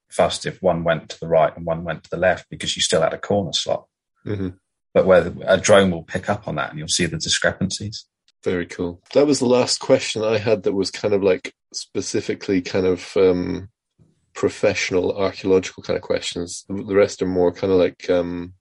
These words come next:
Speaker 2: getting to know you kind of stuff.
Speaker 1: Yeah, I think you wanted me to be a bit more of a how to get into archaeology, and I'm, I think I'm maybe slightly too, um, what's a nice way of putting it?
Speaker 2: Jaded?
Speaker 1: Yeah. <laughs>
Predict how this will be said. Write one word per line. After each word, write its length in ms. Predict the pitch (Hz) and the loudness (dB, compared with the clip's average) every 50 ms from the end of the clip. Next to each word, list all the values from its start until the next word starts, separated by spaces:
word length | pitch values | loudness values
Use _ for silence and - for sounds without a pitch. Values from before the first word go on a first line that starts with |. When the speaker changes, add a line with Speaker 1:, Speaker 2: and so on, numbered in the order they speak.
| _ _ - | _ _ -4
Speaker 2:
getting 220 | - 98 92 90 | -4 -2 -2 -4
to 100 | - 90 | -4 0
know 120 | 92 92 | 2 4
you 140 | 92 95 92 | 4 4 4
kind 160 | 90 - 87 | 2 0 -4
of 80 | 82 82 | -6 -6
stuff. 320 | - - 82 80 - - - _ - - | -4 -6 -6 -6 -6 -14 -20 _ -16 -10
Speaker 1:
Yeah, 240 | - - - 90 90 | -4 2 4 4 4
I 40 | 90 | 4
think 180 | 92 - 131 113 | 4 4 2 2
you 100 | 98 95 | 4 4
wanted 180 | 95 90 90 | 4 4 4
me 120 | 92 90 85 | 4 2 0
to 160 | - - 87 | -2 -6 -2
be 160 | 92 90 87 | -2 0 0
a 100 | 87 87 | 0 -2
bit 300 | 80 80 - - 95 92 | -4 -6 -2 -2 0 2
more 180 | 95 90 87 82 | 2 0 0 0
of 60 | 80 | 0
a 140 | 80 85 - _ _ _ - | -2 -4 -4 _ _ _ -6
how 180 | - - 92 85 | -2 0 0 0
to 120 | 82 - | 0 -4
get 220 | 90 82 85 78 82 | -2 -2 -2 -2 -2
into 220 | 85 78 - 95 | -6 -4 0 2
archaeology, 580 | 87 85 82 - - 92 82 82 82 - - 85 | 2 2 2 0 -2 -2 -2 -2 -2 -4 -6 -8
and 260 | 82 80 80 78 - _ - - | -8 -8 -10 -12 -14 _ -6 -2
I'm, 240 | 82 82 82 80 - | 0 0 0 0 -2
I 80 | 90 90 | -2 -2
think 260 | - - 98 92 85 | -2 0 -2 0 0
I'm 140 | 82 85 87 | 2 0 2
maybe 400 | 90 90 87 85 82 80 80 - _ _ _ - | 2 2 2 0 -2 -6 -10 -12 _ _ _ -4
slightly 380 | - - - - 78 73 73 78 | -2 2 4 4 4 4 2 0
too, 320 | - - - 80 80 80 | -4 -4 -2 -2 0 2
um, 360 | 80 80 78 76 78 - - - _ - - - _ | 2 2 0 -2 -4 -6 -12 -18 _ -20 -20 -20 _
what's 180 | - 110 - - | -10 -6 -2 2
a 80 | 101 | 4
nice 340 | 95 98 98 98 95 - - | 6 6 6 6 4 2 2
way 120 | - 92 92 | 0 0 0
of 100 | - - | 0 0
putting 240 | - - - 95 | -4 -4 0 0
it? 120 | 101 - - _ _ _ _ _ _ _ _ _ _ _ _ _ _ _ _ _ _ _ _ _ _ _ | 0 -2 -2 _ _ _ _ _ _ _ _ _ _ _ _ _ _ _ _ _ _ _ _ _ _ _
Speaker 2:
Jaded? 440 | - - - 98 98 - 120 117 - _ _ _ _ | -4 0 2 2 2 0 -4 -10 -12 _ _ _ _
Speaker 1:
Yeah. 380 | - 131 - - - 156 - - - | 6 8 8 8 8 6 2 0 -2
<laughs> 360 | - - - - - - - | -4 -4 -2 0 4 8 10